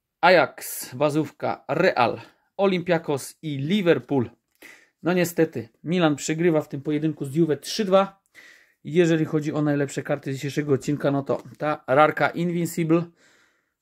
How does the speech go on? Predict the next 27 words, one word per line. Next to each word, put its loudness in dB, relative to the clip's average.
A 4
z -4
pozostałych 0
tutaj -4
kart -4
niestety -4
nic -2
nie 2
wpadło 0
nowego. 0
Nadal 0
muszę -6
szukać, -2
nadal -4
kombinować. 0
Osiem -4
braków -2
do -2
zakończenia -4
edycji. -4
Jeszcze -4
nadal -4
brakuje. -2
Plus 0
oczywiście -8
te -12
karty -8